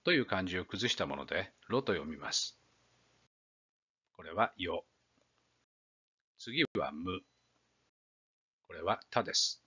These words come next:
次は、り。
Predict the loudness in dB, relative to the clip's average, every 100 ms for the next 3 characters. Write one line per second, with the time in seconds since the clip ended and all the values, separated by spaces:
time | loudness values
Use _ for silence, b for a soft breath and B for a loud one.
0 | _ _ _ _ _ _ _ _ _ _
1 | _ _ -12 -8 -2 2 2 0 0 2
2 | 0